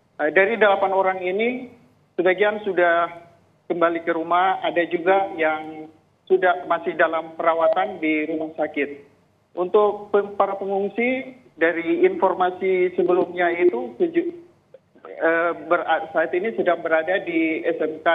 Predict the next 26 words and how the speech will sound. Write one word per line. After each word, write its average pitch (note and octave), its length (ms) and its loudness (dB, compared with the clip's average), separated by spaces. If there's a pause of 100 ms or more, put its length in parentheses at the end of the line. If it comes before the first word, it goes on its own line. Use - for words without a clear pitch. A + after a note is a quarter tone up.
(100)
Negeri D#3 400 -4
Empat D#3+ 560 -4
Kota D#3 240 0
Ternate D3+ 400 -4
atau D#3+ 320 0
di D3+ 160 -2
S D3 80 -8
M D#3 160 -4
K, D3+ 60 -4 (260)
S D#3+ 160 0
M D3+ 160 -2
K D3+ 160 2
Pelayaran. D3+ 800 0 (1000)
Para F3 480 4
pengungsi F3+ 400 -2
sendiri, F#3 720 -2
eh, E3 520 2 (1000)
meminta G#3+ 880 0
untuk, E3 560 -4
dari E3+ 240 0
pemerintah E3 800 -2
untuk F3+ 320 -4
menyediakan E3 880 -2 (320)
seperti E3 400 -2
perlengkapan D#3 560 -2
bayi F#3 400 -2